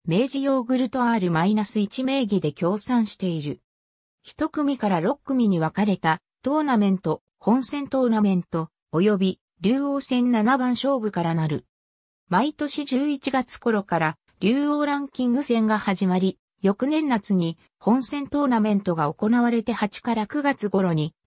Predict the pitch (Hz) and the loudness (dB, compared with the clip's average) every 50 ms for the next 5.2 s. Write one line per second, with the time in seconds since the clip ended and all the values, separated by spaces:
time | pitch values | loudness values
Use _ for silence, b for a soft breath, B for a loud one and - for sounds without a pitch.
0 | _ - - 220 254 277 294 - - 302 294 285 - - 214 190 175 175 165 - | _ -6 -2 0 0 0 -2 -4 -4 -6 -6 -4 -2 -2 0 0 0 0 -2 -2
1 | - - 185 185 185 175 175 180 - _ _ _ _ _ - 202 254 277 285 285 | -2 -2 0 2 2 2 0 -2 -4 _ _ _ _ _ -2 0 0 0 0 -2
2 | 277 277 269 - 277 269 254 240 233 226 220 233 269 254 254 254 247 - - 294 | -2 -2 -2 -4 -2 -2 0 0 0 2 2 2 2 2 2 0 0 0 0 0
3 | 285 269 214 190 165 170 156 135 - 156 185 240 214 240 226 - - - 226 220 | 2 2 2 2 2 0 0 -2 -2 -2 -2 0 0 -2 -4 -4 -6 -4 -2 0
4 | 220 208 160 - 175 208 240 254 254 247 240 254 247 247 - 240 226 240 214 196 | 0 0 0 2 2 2 2 2 2 2 2 2 0 -2 -2 -2 0 2 2 2
5 | 180 170 165 170 | 2 0 0 -2